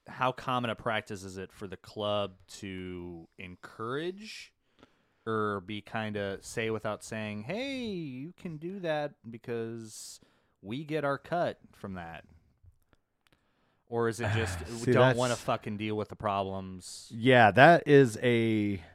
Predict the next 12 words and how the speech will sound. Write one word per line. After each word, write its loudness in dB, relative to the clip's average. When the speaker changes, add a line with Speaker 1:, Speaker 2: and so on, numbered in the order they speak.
Speaker 2:
that's, -8
Speaker 1:
That's -
Speaker 2:
that's -4
a 2
Speaker 1:
rare? 0
Speaker 2:
Yeah, 6
because 4
Speaker 1:
Okay. 0
Speaker 2:
they, 8
they 4
don't 6
want 2